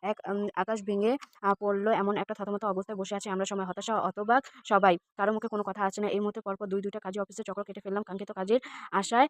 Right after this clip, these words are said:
উম, কিন্তু সেই কাজের বাড়ির সন্ধান পাওয়া গেল না। এখানে সবাই থতমতভাবে বে-, আ, বেশ কাটিয়ে জুই আগ্রহ গলায় বলল, "আচ্ছা, এর আগে কি আপনারা নিজেদের বাসায়, উম, বিয়ে পড়াতেন? আপনার বাসায় কি কোনো রেজিস্ট্রি খাতাপত্র আছে কিনা একটু দেখ-,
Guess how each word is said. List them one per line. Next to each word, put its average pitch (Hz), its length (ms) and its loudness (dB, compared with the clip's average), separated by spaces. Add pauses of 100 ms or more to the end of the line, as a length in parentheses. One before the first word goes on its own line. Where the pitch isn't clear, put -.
(160)
উম, 196 180 2
কিন্তু 220 280 -4
সেই 214 140 -2
কাজের 202 440 2
বাড়ির 202 200 2
সন্ধান 202 260 -6
পাওয়া 196 180 2
গেল 202 140 0
না। 214 100 0
এখানে 196 220 -4
সবাই 202 200 -2
থতমতভাবে 202 520 -4
বে-, 190 200 2
আ, 196 100 2 (240)
বেশ 202 300 2
কাটিয়ে 214 300 0
জুই 196 160 2
আগ্রহ 196 220 0
গলায় 196 220 4
বলল, 190 120 6 (240)
"আচ্ছা, 208 220 0
এর 208 140 4
আগে 202 260 4
কি 226 140 -4
আপনারা 208 240 -2
নিজেদের 208 280 -2
বাসায়, 196 260 -2 (100)
উম, 208 140 -4 (240)
বিয়ে 208 160 2
পড়াতেন? 208 280 0
আপনার 214 280 -2
বাসায় 202 300 -2
কি 214 120 -6
কোনো 208 200 -2
রেজিস্ট্রি 196 320 -4
খাতাপত্র 202 420 -10
আছে 196 220 -4
কিনা 208 180 -4
একটু 208 160 -6
দেখ-, 196 220 -4